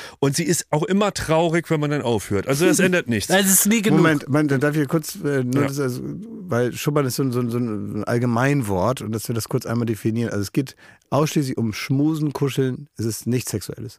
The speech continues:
Speaker 1: Nichts sexuell? Nee, gar nicht. Nee,
Speaker 2: Okay.
Speaker 1: nee, ich überlege, nein, da ist gar nicht, nee, gar nicht
Speaker 2: Auch von
Speaker 1: sexuell.
Speaker 2: deiner
Speaker 1: Nee, gar
Speaker 2: Seite
Speaker 1: nicht.
Speaker 2: aus
Speaker 1: Nee,
Speaker 2: nicht, ne?
Speaker 1: mm, mm, da
Speaker 2: Okay.
Speaker 1: ist es völlig
Speaker 2: Okay.
Speaker 1: platonisch so.
Speaker 2: Ja, okay.
Speaker 1: Es wird einfach nur so geschuppert, ne?
Speaker 2: Mhm,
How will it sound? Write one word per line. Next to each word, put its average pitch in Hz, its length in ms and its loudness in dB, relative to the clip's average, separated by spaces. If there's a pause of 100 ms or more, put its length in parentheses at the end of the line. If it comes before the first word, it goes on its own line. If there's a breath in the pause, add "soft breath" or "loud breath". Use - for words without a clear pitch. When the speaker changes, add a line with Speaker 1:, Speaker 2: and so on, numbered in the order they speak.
(240 loud breath)
Speaker 1:
Nichts 175 300 -2
sexuell? 160 560 -2
Nee, 143 180 -2
gar 139 220 -2
nicht. 180 200 -4
Nee, 151 220 0
Speaker 2:
Okay. 101 240 -6
Speaker 1:
nee, 151 220 -2
ich 143 100 -8
überlege, 151 420 0
nein, 151 320 0
da 147 120 0
ist 131 160 -4
gar 131 160 0
nicht, 127 160 -4
nee, 139 180 0
gar 135 160 0
nicht 120 180 -2
Speaker 2:
Auch 143 100 2
von 170 120 2
Speaker 1:
sexuell. 139 200 4
Speaker 2:
deiner 135 80 4
Speaker 1:
Nee, - 40 0
gar 113 120 2
Speaker 2:
Seite 113 120 2
Speaker 1:
nicht. 90 140 0
Speaker 2:
aus 101 80 -4
Speaker 1:
Nee, 160 220 2
Speaker 2:
nicht, 113 100 -4
ne? 135 100 0
Speaker 1:
mm, 113 140 0
mm, 110 40 -4
da 113 100 0
Speaker 2:
Okay. 107 100 0
Speaker 1:
ist - 120 -4
es 131 140 -4
völlig 127 220 0
Speaker 2:
Okay. 107 80 -6
Speaker 1:
platonisch 92 480 -4
so. - 120 -4
Speaker 2:
Ja, 98 100 -2
okay. 110 280 -6 (140)
Speaker 1:
Es - 100 -6
wird 143 80 0
einfach 143 180 2
nur 127 200 0
so 120 180 0
geschuppert, 95 640 -4
ne? 110 140 2
Speaker 2:
Mhm, 127 200 -2